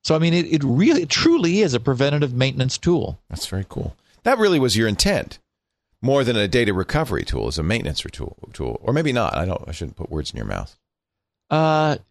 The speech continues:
Speaker 2: I always thought of it
Speaker 1: actually,
Speaker 2: as a maintenance tool.
Speaker 1: um, well, it's, it is,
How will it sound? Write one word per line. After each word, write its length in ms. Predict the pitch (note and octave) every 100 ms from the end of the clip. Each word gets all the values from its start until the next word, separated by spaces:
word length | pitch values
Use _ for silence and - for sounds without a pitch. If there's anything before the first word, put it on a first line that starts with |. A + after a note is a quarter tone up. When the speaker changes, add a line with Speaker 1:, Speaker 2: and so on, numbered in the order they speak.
| -
Speaker 2:
I 80 | F#3
always 200 | G#3+ D3
thought 160 | D#3+
of 0 |
it 40 | C3+
Speaker 1:
actually, 80 |
Speaker 2:
as 100 | -
a 40 | A2+
maintenance 400 | A2+ A#2+ E2 -
tool. 280 | - G#1+ - _ _ _ _
Speaker 1:
um, 300 | C#3+ D3 C#3+
well, 280 | - D3+ C3+ B2 C#3 C#3 C3
it's, 340 | F3+ E3 - - _ - -
it 260 | G3+ G3 -
is, 540 | A3 B3+ D3+ C3 D3+